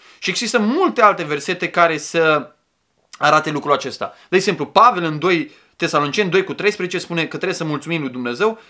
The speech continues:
că de la început El ne-a ales sau v-a ales, și aici nu vorbește despre alegerea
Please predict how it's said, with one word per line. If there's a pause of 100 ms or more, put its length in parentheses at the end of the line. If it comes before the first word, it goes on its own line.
(100)
că
de
la
început
El
ne-a
ales
sau
v-a
ales, (320)
și
aici
nu
vorbește
despre
alegerea